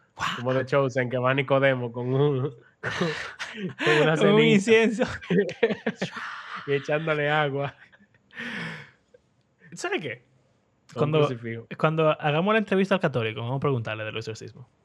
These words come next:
Speaker 2: Ay, alguien me dijo como que tenía el papá de una amiga que su trabajo era ser exorcista. Él estaba retirado, pero como que su trabajo, su profesión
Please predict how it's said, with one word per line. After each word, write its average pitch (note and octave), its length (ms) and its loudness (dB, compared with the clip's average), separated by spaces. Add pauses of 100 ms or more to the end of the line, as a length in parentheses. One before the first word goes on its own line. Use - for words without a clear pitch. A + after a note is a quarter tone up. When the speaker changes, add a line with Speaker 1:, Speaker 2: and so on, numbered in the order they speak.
(800)
Speaker 2:
Ay, F3+ 340 -6 (140)
alguien C#4 320 -12
me F#3+ 100 -4
dijo F3 280 -4
como D#3+ 240 -8
que C#3 360 -6 (720)
tenía D#3 500 -4 (140)
el C3 200 -14
papá C#3+ 360 0
de E3 80 -4
una E3 140 -2
amiga D3+ 500 -4 (480)
que B2+ 80 -12
su C3+ 160 -8
trabajo C3+ 560 2
era B2 260 -2
ser B2+ 240 -4
exorcista. B2 760 -10 (220)
Él A2+ 80 -10
estaba C3 220 -2
retirado, A2 580 -8 (100)
pero A2+ 180 -12
como A2+ 200 -10
que A2 280 -8 (220)
su - 220 -12
trabajo, B2+ 520 -4
su B2+ 80 -14
profesión B2 720 -2